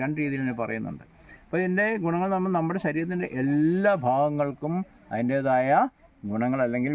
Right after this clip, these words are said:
വ്യായാമങ്ങൾ അവിടെ ചെല്ലും. കൈക്ക്, കാലിന്, അതോടൊപ്പം തന്നെ മനസ്സിന്, നമ്മുടെ ഉള്ളിലുള്ള,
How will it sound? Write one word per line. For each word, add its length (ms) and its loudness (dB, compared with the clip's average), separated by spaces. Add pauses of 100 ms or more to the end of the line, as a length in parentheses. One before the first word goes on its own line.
വ്യായാമങ്ങൾ 600 0 (220)
അവിടെ 240 -4
ചെല്ലും. 240 -8 (400)
കൈക്ക്, 360 -4 (160)
കാലിന്, 500 0 (160)
അതോടൊപ്പം 460 -4
തന്നെ 160 -2 (100)
മനസ്സിന്, 420 -4 (160)
നമ്മുടെ 300 -2
ഉള്ളിലുള്ള, 380 -2